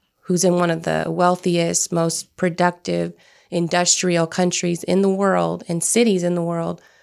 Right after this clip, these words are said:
crawling on the sidewalk as her mother stares hopelessly out into the streets, um, of thousands of people living homeless, it saddened me. And I thought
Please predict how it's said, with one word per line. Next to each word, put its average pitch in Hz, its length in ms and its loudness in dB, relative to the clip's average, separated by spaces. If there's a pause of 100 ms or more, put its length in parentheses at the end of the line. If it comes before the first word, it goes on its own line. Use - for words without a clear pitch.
(120)
crawling 202 380 0
on 180 100 -4
the 175 80 -4
sidewalk 170 760 -8 (180)
as 175 200 -2
her 175 100 -2
mother 175 460 -2 (200)
stares 185 600 -2 (260)
hopelessly 180 840 -2 (480)
out 175 300 -2 (420)
into 185 240 0
the 165 100 -2
streets, - 680 -2 (120)
um, 170 420 -6 (300)
of - 140 -8
thousands 185 440 0
of 170 100 -2
people 175 340 -2
living 175 440 0 (200)
homeless, 180 580 -2 (540)
it 185 340 -4 (520)
saddened 180 580 -2
me. 185 340 -14
And 180 140 -4
I 175 80 -2
thought 170 460 -4